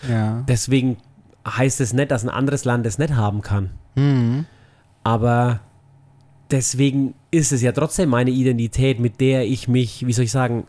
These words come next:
Speaker 2: auch identifizieren kann, mit, mit der ich sagen kann, ey, dafür stehe ich. Das ist das, was ich jeden Tag tue. Und deswegen bin ich auch stolz, in diesem Land zu sein. Und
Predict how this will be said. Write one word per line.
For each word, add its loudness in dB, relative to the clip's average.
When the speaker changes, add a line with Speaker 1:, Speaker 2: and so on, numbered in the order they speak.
Speaker 2:
auch 0
identifizieren 0
kann, 0
mit, -6
mit -2
der 2
ich -4
sagen -2
kann, -4
ey, -2
dafür 0
stehe -2
ich. -8
Das 0
ist -6
das, -2
was -2
ich -4
jeden 0
Tag -4
tue. 0
Und 2
deswegen 0
bin 2
ich 0
auch 0
stolz, 0
in 0
diesem -2
Land -2
zu -6
sein. -4
Und 0